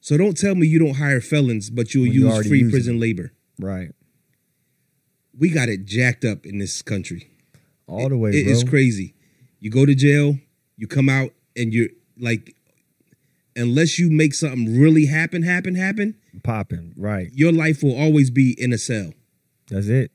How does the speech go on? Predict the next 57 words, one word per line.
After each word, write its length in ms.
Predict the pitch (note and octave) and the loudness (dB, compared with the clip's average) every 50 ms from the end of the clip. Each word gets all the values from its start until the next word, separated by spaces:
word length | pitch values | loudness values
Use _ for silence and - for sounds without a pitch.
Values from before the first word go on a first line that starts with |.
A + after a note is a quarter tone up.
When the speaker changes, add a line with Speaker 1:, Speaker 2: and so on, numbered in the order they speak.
| _ _ | _ _
Speaker 1:
And 140 | A#2 B2+ C#3 | -2 0 2
that's 200 | D3 A#2 B2 B2+ | 2 2 2 2
Speaker 2:
Even, 60 | B2+ | 2
Speaker 1:
crazy. 280 | D3+ C3 A#2+ A2 G2 | 2 2 2 0 -2
Speaker 2:
uh, 60 | A2 A2 | -6 -4
even 220 | C3 C3 C3+ C#3 C#3 | 0 0 2 2 2
as 160 | C3+ C3 B2+ | 2 0 0
a 60 | B2+ | -2
free 220 | A#2 - C#3 C3 C3 | -4 -4 -4 -4 -2
man 400 | C3+ C3+ C3 A2+ G2 F#2+ F#2+ - | -4 -4 -4 -6 -6 -10 -14 -10
or 120 | G2 G2+ | -10 -10
free 220 | G2+ - - C3 C3 | -8 -6 -6 -4 -4
woman. 440 | A#2+ C3 C3+ B2+ A2+ G2+ F#2+ - - | -4 -4 -4 -6 -6 -8 -10 -14 -16
Yep. 300 | D2+ F#2+ A2 C3+ D#3+ E3 _ _ _ _ _ | -8 -6 -4 -4 -4 -6 _ _ _ _ _
Speaker 1:
A 60 | A#2+ | -10
free 300 | A#2 - - C#3+ C#3 C#3 | -10 -2 0 2 4 4
anything. 480 | C#3 C3+ A#2+ A2 - G2 E2+ D2+ - - _ _ _ _ | 4 4 2 0 -4 -10 -12 -14 -18 -20 _ _ _ _
It, 80 | C#3 C3+ A#2+ B2+ | -2 0 2 2
it's 120 | B2+ B2+ - | 0 0 0
Speaker 2:
Yep. 60 | - | 0
Speaker 1:
crazy 300 | D3+ C#3+ D3 D3 C#3 C3+ | 2 4 4 4 4 2
that 220 | A#2 A2+ G#2+ G2+ G2+ | 0 0 -4 -4 -2
big 240 | B2 C3 B2 A#2+ A#2+ | -2 -2 -2 0 0
business 360 | C3+ C3+ B2 B2+ A#2 - - | 0 0 0 -2 -4 -4 -4
will 120 | A#2+ A2 | -6 -6
say, 140 | G#2 - A#2+ | -4 -4 -4
"You 180 | A2 G#2 A2+ A2+ | -4 -2 -2 -2
know 180 | A#2 A#2+ B2 | -2 -2 -2
what? 280 | B2 C3 C3+ C3 A#2+ - _ _ _ _ _ _ - | 0 0 -2 -2 -4 -8 _ _ _ _ _ _ -2
We're 120 | A#2 C3+ | 0 2
not 160 | C3+ C3 B2+ B2 | 2 2 0 0
gonna 200 | B2+ A#2+ A#2+ G#2 | 0 0 0 0
hire 260 | G2+ B2+ B2 A#2+ A#2+ | 0 0 0 0 0
workers. 520 | A2 A#2+ C3 C3+ - B2 G#2+ G2+ G2 - - _ _ _ _ | 0 2 0 0 0 0 -4 -4 -4 -8 -14 _ _ _ _
Let's 180 | - A#2+ B2 A#2 | -2 -2 -2 0
go 140 | A#2 C3+ C3+ | 2 2 2
to 160 | B2 - D3 | 4 4 2
the 80 | B2+ A2+ | 0 0
prison. 520 | G#2 - C#3+ C#3+ C3 A2+ A2+ G#2 G2+ G#2 - _ _ _ _ _ _ _ _ _ _ | 0 2 2 2 2 2 -2 -6 -8 -10 -14 _ _ _ _ _ _ _ _ _ _
Let's 180 | C#3 E3+ E3+ - | -2 -2 0 4
go 100 | F#3+ F#3+ | 4 4
Speaker 2:
Yeah. 100 | D#3+ C#3 | 4 4
Speaker 1:
to 60 | F3 | 4
the 100 | D3+ C3+ | 2 2
private 540 | - - - C#3 E3+ G#3 A#3+ G#3+ F3+ C#3 G2+ | 0 -2 -2 -2 0 2 2 2 2 0 0
prison 340 | - C#3+ C3+ A#2+ A2+ A#2+ A#2 | 0 0 0 2 2 0 -2
at 140 | A#2 A2+ G#2+ | -2 -2 -2
that 280 | C3+ F#3 G#3 E3 - - - _ _ _ _ _ _ _ _ _ | 0 0 0 0 -2 -6 -12 _ _ _ _ _ _ _ _ _
Speaker 2:
Yeah. 200 | - A2 C3+ F3+ F#3 | -10 -8 -8 -4 -2
Speaker 1:
and 140 | C3 C3+ C3 | 0 0 2
get 180 | D3 D3+ A2+ B2 | 2 0 2 2
their 140 | E3 F3 F3 | 2 2 4
workers 340 | D#3 D3+ C#3+ C3+ - C3 - | 4 2 2 2 0 -4 -4
to 100 | - C3+ | -2 -2
work 200 | C3 C#3 C3 A#2+ | 0 0 -2 -2
for 120 | - C3+ A#2 | -6 -10 -10
free 280 | - - D3+ D3 C#3 | -4 0 0 0 2